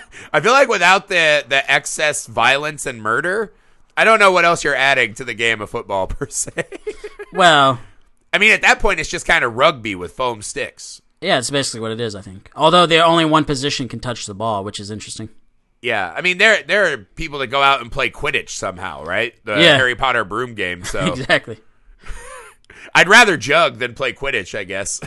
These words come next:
Speaker 1: <laughs>
Speaker 2: Yeah, I don't like heights, so.
Speaker 1: Yeah, well, no, I, I don't think they actually get on heights.
Speaker 2: They don't fly
Speaker 1: I
Speaker 2: on
Speaker 1: think
Speaker 2: blue.
Speaker 1: they just, you remember when you were a kid and you played cowboy and you had the little horse head on a
Speaker 2: <laughs> That's
Speaker 1: stick?
Speaker 2: what you do.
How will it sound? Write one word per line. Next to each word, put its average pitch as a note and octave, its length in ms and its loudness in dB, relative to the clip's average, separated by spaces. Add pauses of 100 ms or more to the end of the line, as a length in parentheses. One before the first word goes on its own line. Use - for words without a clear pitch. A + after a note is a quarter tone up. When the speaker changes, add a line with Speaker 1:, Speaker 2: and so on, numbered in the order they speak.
(100)
Speaker 1:
<laughs> G#3 180 -4
Speaker 2:
Yeah, D3 160 4
I D#3 40 6
don't E3+ 140 6
like C#3+ 160 2
heights, C3+ 520 -2
so. G2+ 280 -14 (720)
Speaker 1:
Yeah, D4+ 320 2 (300)
well, A3 100 2
no, - 80 -2
I, F3 200 6
I D#3 120 6
don't F#3 180 2
think F3+ 160 -4
they F3 100 0
actually D#3 320 0
get C#3+ 140 -2
on C3 140 -2
heights. B2 400 -2 (160)
Speaker 2:
They C3+ 80 -4
don't D3 140 0
fly C#3 200 4
Speaker 1:
I C3+ 40 4
Speaker 2:
on D#3 60 4
Speaker 1:
think D#3+ 80 2
Speaker 2:
blue. C3+ 100 0
Speaker 1:
they D#3+ 100 0
just, D3+ 300 -4 (340)
you C#3 80 -10
remember G#3+ 200 -2
when A3+ 80 -4
you G#3 100 -2
were F#3+ 80 0
a C#3 80 0
kid D#3 280 -2
and D#3 120 -4
you C3 100 -8
played D3 260 -4
cowboy C3+ 380 -2
and C3 80 -4
you B2 60 -8
had C3+ 180 -2
the C3 80 -4
little C3+ 180 -4
horse A#2+ 480 -8
head C3 300 -4
on B2 80 -2
a - 20 -2
Speaker 2:
<laughs> G#2 80 -8
That's F#3+ 60 -8
Speaker 1:
stick? E3 220 0
Speaker 2:
what F3 160 -2
you F3 80 -6
do. D3+ 180 -2